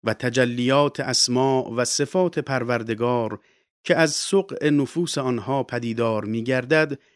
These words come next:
همه جانبه و همگانی است و از وجود و حضور عالم طبع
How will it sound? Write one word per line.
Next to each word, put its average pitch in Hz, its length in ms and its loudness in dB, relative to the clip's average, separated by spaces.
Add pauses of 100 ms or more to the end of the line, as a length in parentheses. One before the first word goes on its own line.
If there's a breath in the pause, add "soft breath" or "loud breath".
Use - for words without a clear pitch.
(140 soft breath)
همه 120 280 2
جانبه 113 760 0
و 113 120 -8
همگانی 110 760 -4
است - 280 -6 (560)
و 110 60 0
از 104 240 -2
وجود 127 680 -2
و 120 80 2
حضور 151 560 -2
عالم 123 460 2
طبع 120 540 -2